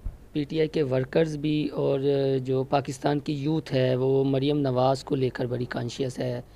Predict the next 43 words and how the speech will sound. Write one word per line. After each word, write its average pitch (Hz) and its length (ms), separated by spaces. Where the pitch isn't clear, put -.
मीडिया 135 320
पर 139 180
भी, 135 140
सोशल 170 360
मीडिया 143 300
पर 135 120
बहुत 127 220
ज़्यादा 120 320
है। 123 220
तो 165 80
in 160 140
future 143 400
आप 135 180
कैसा 131 320
पॉलिटिशियन 127 640
देख 131 300
रहे 139 120
हैं? 139 180
आपकी 123 460
नशिस्तें 139 560
भी 139 100
होती 131 360
हैं, 127 120
आपने 127 360
नवाज 120 220
शरीफ - 340
को 143 160
भी 135 120
देखा 127 300
है, 127 60
बे-, 123 300
बेगम 127 340
कुलसूम 127 320
नवाज 120 380
मरहूमा 131 440
को, - 140
उसके 135 300
साथ 127 200
भी 127 140
आपकी 127 340
नशिस्तें 135 480
हुई 135 140
हैं। 139 160